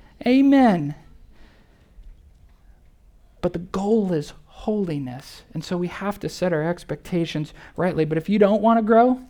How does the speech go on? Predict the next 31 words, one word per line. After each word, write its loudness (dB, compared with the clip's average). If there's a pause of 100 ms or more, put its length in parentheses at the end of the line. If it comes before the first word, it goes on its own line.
(1300)
if -2
you 2
don't, 8
if 2
you're, 6
if 0
you -2
pursue 0
this, -2
you, -2
you -2
don't 2
wanna 2
grow, 6
then, -2
then -4
w-, -8
one, -2
don't 0
get -2
married 0
if -2
you're -2
not. 0
But -4
two, 2
if -4
you're -4
married, 2
if -6
you 2